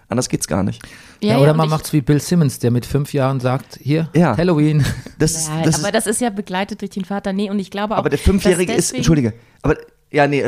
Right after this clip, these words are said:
Speaker 1: sag du
Speaker 3: Ähm,
Speaker 1: erst mal, nee.
Speaker 3: und ich glaube auch deswegen war das so erfolgreich, weil in uns allen dieses, äh, Verlassen und allein und dieses,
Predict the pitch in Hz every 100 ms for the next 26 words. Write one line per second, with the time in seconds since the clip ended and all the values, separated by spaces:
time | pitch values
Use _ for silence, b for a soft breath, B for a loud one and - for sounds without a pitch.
0 | 135 135 214 - - - - 247 - 285
1 | 277 269 285 - 285 254 247 247 254 -
2 | - 330 427 - 160 156 156 165 185 202
3 | 269 285 220 220 208 - 202 233 262 254
4 | 226 214 220 214 - 196 196 202 247 160
5 | 165 156 - - 208 208 240 - 269 214
6 | 196 - 185 180 196 233 240 233 175 180
7 | - 180 185 170 -